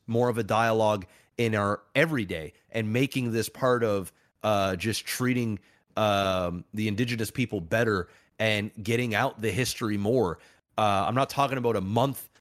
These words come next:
of this or a holiday that's gonna fix this. We need to start treating our communities better. We need to, st-, you know, it's just in,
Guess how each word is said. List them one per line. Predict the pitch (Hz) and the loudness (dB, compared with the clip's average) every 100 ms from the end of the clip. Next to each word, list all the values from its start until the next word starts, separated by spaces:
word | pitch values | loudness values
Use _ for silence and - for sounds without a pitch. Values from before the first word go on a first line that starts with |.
| - | -4
of | 107 87 | -4 -2
this | 98 107 - - _ | 0 0 -2 -10 _
or | - 117 107 | 2 2 4
a | 98 | -2
holiday | - 131 143 95 92 | 0 2 2 2 -2
that's | 95 90 | -4 -4
gonna | 110 92 | -6 -4
fix | 110 92 | -6 -6
this. | - 101 - - - | -6 -6 -8 -14 -2
We | |
need | 127 | -2
to | 131 | 0
start | 143 123 | 0 -2
treating | - 139 135 131 | 0 0 0 0
our | |
communities | 123 127 147 135 87 | -2 0 0 0 -2
better. | 87 76 69 _ _ _ _ _ _ _ _ - | -4 -4 -6 _ _ _ _ _ _ _ _ -4
We | 110 | 0
need | 120 117 | 2 0
to, | |
st-, | 101 - | -2 -4
you | 127 120 | -2 0
know, | 110 | 2
it's | 110 117 | 2 0
just | - 135 | 0 -2
in, | 139 113 | -2 -4